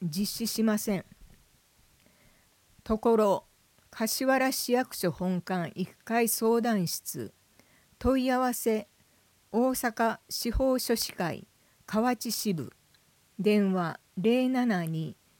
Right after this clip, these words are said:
九四零の一八二零。列車内痴漢被害相談。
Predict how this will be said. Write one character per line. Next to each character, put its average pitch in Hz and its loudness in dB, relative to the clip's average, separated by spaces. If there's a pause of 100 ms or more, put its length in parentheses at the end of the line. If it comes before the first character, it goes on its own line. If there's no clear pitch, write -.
(120)
九 262 0
四 233 4
零 175 0
の 123 -6
一 170 -4
八 208 -4
二 185 2
零。 175 -4 (2250)
列 214 4
車 294 2
内 185 2
痴 - -8
漢 269 0
被 240 -4
害 240 2
相 208 0
談。 131 -8